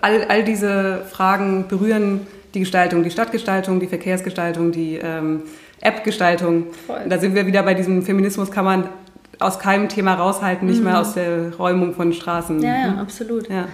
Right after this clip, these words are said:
Speaker 1: Aber jetzt hast du gerade noch einen ganz, äh, interessanten Punkt angesprochen, da wollte ich auch noch mal, ähm, drauf, du meintest, ähm, dass dieses Manspreading, äh, dass
Speaker 2: Mhm.
Speaker 1: du darin, äh, eine,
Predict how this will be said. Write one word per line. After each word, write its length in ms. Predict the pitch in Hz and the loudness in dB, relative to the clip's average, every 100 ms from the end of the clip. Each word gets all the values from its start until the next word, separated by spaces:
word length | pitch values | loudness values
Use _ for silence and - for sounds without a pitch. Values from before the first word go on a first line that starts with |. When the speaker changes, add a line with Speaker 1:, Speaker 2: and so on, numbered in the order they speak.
| - - - - - - - | -14 -20 -20 -20 -20 -16 -2
Speaker 1:
Aber 100 | 196 | 0
jetzt 140 | 196 | 2
hast 160 | 233 240 | 0 0
du 40 | |
gerade 220 | 240 226 | 2 2
noch 120 | 226 208 | 4 2
einen 100 | 208 | 2
ganz, 200 | 220 - | 0 0
äh, 160 | 202 | 0
interessanten 340 | 190 - 214 202 | -2 -2 -2 -2
Punkt 180 | 214 202 | -2 0
angesprochen, 380 | 196 190 190 | -2 -2 -2
da 100 | 185 | 0
wollte 140 | 180 185 | 0 -2
ich 60 | - | 0
auch 80 | |
noch 60 | 196 | 0
mal, 200 | 185 175 - | 2 2 0
ähm, 420 | 175 180 180 180 - | 0 -2 -4 -8 -4
drauf, 240 | 175 175 | -2 -2
du 160 | 170 185 | -2 2
meintest, 320 | 185 185 - - | 2 2 -6 -2
ähm, 440 | 180 180 175 170 - - - - - - - - - - - - - - - | 0 2 2 0 -4 -16 -20 -20 -20 -20 -20 -20 -20 -20 -20 -20 -20 -20 -6
dass 140 | 202 | -4
dieses 240 | 208 202 196 | -2 -2 2
Manspreading, 920 | 185 202 196 - 170 170 175 202 214 | 2 2 0 -2 0 0 0 0 -2
äh, 280 | - 180 180 | 2 2 4
dass 120 | 175 202 | 2 2
Speaker 2:
Mhm. 40 | |
Speaker 1:
du 60 | 196 | 4
darin, 440 | 185 190 190 180 | 4 4 4 2
äh, 40 | |
eine, 840 | - 175 175 170 175 170 170 165 | 2 0 0 0 2 2 2 0